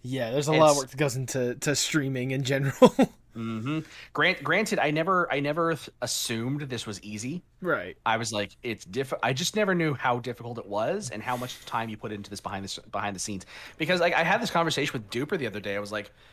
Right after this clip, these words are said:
Speaker 2: "I, I feel like I should be doing more." And he's, and he was like, "You, you're, you're putting time behind the scenes a lot too, right?" And I was like, "Oh yeah, you're right."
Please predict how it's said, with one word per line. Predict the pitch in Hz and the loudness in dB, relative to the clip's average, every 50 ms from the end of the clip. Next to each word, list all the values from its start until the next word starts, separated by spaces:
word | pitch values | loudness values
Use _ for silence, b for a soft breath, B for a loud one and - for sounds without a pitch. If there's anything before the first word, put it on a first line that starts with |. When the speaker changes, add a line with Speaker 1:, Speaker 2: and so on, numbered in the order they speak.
| b b b _ _ - | b b b _ _ 0
Speaker 2:
"I, | 123 135 - - | 0 2 2 2
I | 160 160 | 2 2
feel | - 247 | 2 0
like | 277 285 | 2 0
I | |
should | - 311 | 0 0
be | 208 | 0
doing | 180 220 202 196 175 | 2 2 2 2 4
more." | 165 180 226 262 240 | 4 6 6 6 6
And | 185 160 | 6 4
he's, | 156 156 - - | 2 0 -4 -6
and | 151 156 | -4 -4
he | 160 165 | -4 -2
was | 165 170 | -2 -2
like, | 170 165 - _ - 135 131 | -2 -2 -4 _ -20 -12 -8
"You, | 151 180 180 160 | -6 -6 -6 -6
you're, | 143 156 170 170 160 | -6 -4 -4 -4 -4
you're | 165 160 160 | -4 -6 -4
putting | - 240 277 285 180 | -2 -2 -2 -2 -4
time | 127 - - 135 147 156 156 143 123 113 107 98 - - - - - - _ _ - _ _ _ _ _ - 147 | -8 -6 -2 0 2 2 2 0 -2 -4 -6 -8 -10 -16 -20 -20 -20 -20 _ _ -20 _ _ _ _ _ -14 -10
behind | 120 131 - - 160 202 214 170 | -8 -4 0 0 2 2 2 0
the | 131 | -2
scenes | - - 196 190 151 123 | -4 -4 -4 -4 -4 -2
a | - 117 | -2 -2
lot | 120 113 107 120 143 131 113 - - | -4 -2 0 2 4 4 2 0 -2
too, | - - 185 135 90 78 - | -4 -2 -2 -2 -2 -6 -4
right?" | - 92 107 131 147 | -2 -2 0 0 -2
And | - 127 | -6 -8
I | |
was | 113 104 | -10 -8
like, | 101 98 - b b b b b b b b b b b b - _ _ _ | -10 -12 -14 b b b b b b b b b b b b -20 _ _ _
"Oh | - - 143 151 | -8 -6 -6 -4
yeah, | 135 139 170 | -4 -2 -4
you're | 180 127 104 | -4 -4 -4
right." | 98 117 135 180 185 127 101 | -4 -2 -2 -2 -2 -2 -6